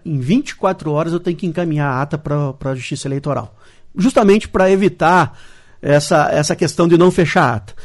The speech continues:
O que que tem se feito ultimamente? Porque, assim, as decisões do partido são decisões internas e o Poder Judiciário não interfere. Os partidos têm feito convenções delegando poderes pra, pro diretório local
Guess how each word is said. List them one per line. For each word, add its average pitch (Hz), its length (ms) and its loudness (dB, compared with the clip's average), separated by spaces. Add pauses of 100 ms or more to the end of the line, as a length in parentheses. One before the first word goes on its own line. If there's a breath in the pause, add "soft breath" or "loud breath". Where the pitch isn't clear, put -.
(300 loud breath)
O 220 100 -4
que - 140 -14
que - 100 -20
tem 330 220 4
se - 120 -2
feito 165 440 4
ultimamente? 147 500 -2
Porque, - 240 -4
assim, 262 160 0
as 175 160 0
decisões 214 540 0
do 180 60 4
partido 135 580 -2 (260 soft breath)
são 180 160 -2
decisões 175 380 4
internas 180 500 4
e 202 40 2
o 196 40 0
Poder 180 240 2
Judiciário 160 420 0
não 165 120 4
interfere. 160 540 -2 (520 soft breath)
Os 233 160 -4
partidos 226 480 0
têm 226 140 0
feito 175 320 0
convenções 175 880 2 (320 soft breath)
delegando 220 680 6
poderes 170 760 2 (220)
pra, 165 400 4
pro 156 160 0
diretório 170 720 4
local 151 760 4